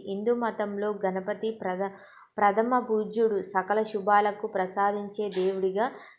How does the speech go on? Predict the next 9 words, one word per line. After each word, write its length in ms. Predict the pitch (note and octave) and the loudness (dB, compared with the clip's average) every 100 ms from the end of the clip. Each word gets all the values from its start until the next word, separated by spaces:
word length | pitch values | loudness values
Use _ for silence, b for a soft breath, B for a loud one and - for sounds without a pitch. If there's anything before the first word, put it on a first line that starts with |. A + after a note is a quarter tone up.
| _ | _
గణపతిని 640 | G3+ G#3 A#3 A3+ G#3 A3+ | 0 2 0 0 -2 0
ఆరాధిస్తారు. 920 | G3 F3+ F#3+ F#3+ F#3 F#3 G3 F3+ F#3 F#3 B B _ | 2 4 4 4 0 -4 0 2 2 -2 B B _
గణపతికి 800 | F#3 G3+ G3 G#3+ A3+ C4 A#3+ B3 | 0 6 6 4 2 0 2 -2
సమర్పించాల్సిన 1000 | A#3+ G3+ G3+ G#3+ A3 G#3+ G#3+ G#3 G3+ G#3 | -2 0 0 -2 -4 -4 0 0 0 -4
మాలల 640 | G3+ F#3 F#3 G3 G3+ G#3+ G3+ | -4 2 4 4 4 2 4
వాటికంటే 680 | F#3+ G3 F#3+ - F#3+ F#3 G#3+ | 2 2 -2 -6 -6 -4 -4
కలిగే 420 | G#3+ F#3 F#3+ A3+ | 0 0 4 4
ఫలితాల 560 | A3 F3+ F#3+ G3 G#3+ G#3+ | 2 0 0 4 4 4
గురించి 520 | G3+ F#3+ F#3+ F#3+ B3 | 2 0 -2 -4 -8